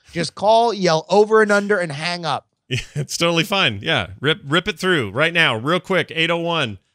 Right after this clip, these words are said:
Speaker 2: This is your last chance. Eight oh one, eight nine five, four seven two four. If you call it in right now and you just say over or under, that's all you gotta say. I will take as many calls as we can fit in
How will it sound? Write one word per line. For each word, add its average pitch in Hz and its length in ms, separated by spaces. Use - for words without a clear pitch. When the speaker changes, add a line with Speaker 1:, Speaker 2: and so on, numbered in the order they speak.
Speaker 2:
This 139 80
is 139 60
your 143 100
last 165 300
chance. 160 360
Eight 160 140
oh 170 80
one, 170 200
eight 160 100
nine 165 180
five, 170 240
four 165 100
seven 156 240
two 156 160
four. 135 280
If 123 120
you 131 80
call 156 280
it 165 80
in 160 100
right 160 180
now 160 200
and 151 100
you 143 80
just 147 180
say 135 180
over 165 360
or 160 220
under, 160 260
that's 117 160
all 139 240
you 160 80
gotta 156 180
say. 147 200
I 139 40
will 120 120
take 143 240
as 123 120
many 151 360
calls 147 400
as 127 140
we 139 80
can 135 140
fit 135 240
in 123 200